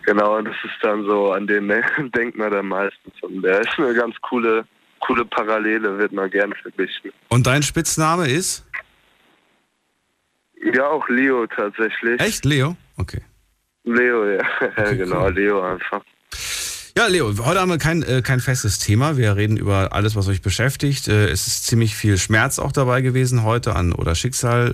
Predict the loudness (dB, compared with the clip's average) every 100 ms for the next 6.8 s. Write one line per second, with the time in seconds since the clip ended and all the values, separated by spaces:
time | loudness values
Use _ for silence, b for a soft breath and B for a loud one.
0 | -2 -4 -4 0 2 2 2 4 4 2
1 | -2 2 2 2 B B B 0 2 2
2 | 2 4 4 4 4 2 2 -2 -4 -4
3 | -4 -6 -10 -18 B B B B B B
4 | B B B B B 0 0 0 2 2
5 | 0 -2 -4 -4 0 0 2 0 0 -2
6 | -2 -4 0 0 0 0 0 2